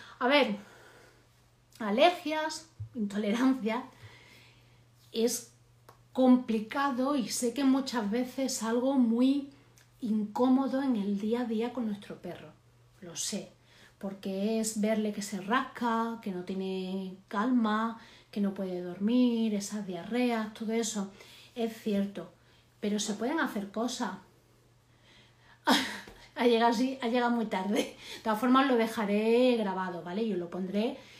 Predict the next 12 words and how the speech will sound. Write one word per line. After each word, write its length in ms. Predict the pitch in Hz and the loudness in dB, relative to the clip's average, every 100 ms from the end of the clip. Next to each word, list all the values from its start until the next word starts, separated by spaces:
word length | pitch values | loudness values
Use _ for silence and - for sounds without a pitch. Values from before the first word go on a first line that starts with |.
| - - - | -20 -12 -4
eh, 480 | 214 214 208 202 196 | 0 2 2 2 2
los 180 | 196 196 | 0 -2
destacados 640 | 202 208 202 214 240 262 | -4 -4 -4 -2 -2 0
de, 640 | 254 254 247 254 247 254 247 - - - | 2 4 4 4 4 2 -2 -10 -14 -4
de 100 | 226 | -2
historias, 460 | 220 - 240 294 | -2 -2 -2 -2
lo 140 | 285 214 | -2 -2
pondré 280 | 202 190 202 | -4 -4 -4
en 100 | 233 | -2
el 120 | 214 | -4
de 60 | |
alergia. 460 | 175 170 - - | -6 -10 -14 -18